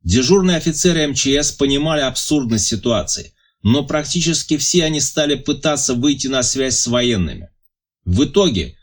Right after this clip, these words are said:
только конфликты и паника. Многократно обыгранный в тренировках сценарий вдруг изменился в критический момент реальности.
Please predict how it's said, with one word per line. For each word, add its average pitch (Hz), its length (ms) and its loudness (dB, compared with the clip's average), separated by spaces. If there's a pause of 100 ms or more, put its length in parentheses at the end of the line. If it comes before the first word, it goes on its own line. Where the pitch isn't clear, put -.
(120)
только 170 320 2
конфликты 156 680 -2
и 147 60 2
паника. 104 580 -4 (480)
Многократно 156 880 0
обыгранный 147 520 0
в 135 100 -8
тренировках 147 600 -2
сценарий 147 560 -2
вдруг 127 380 -2
изменился 135 560 0
в 123 60 -10
критический 123 600 -4
момент 120 400 0
реальности. 98 600 -4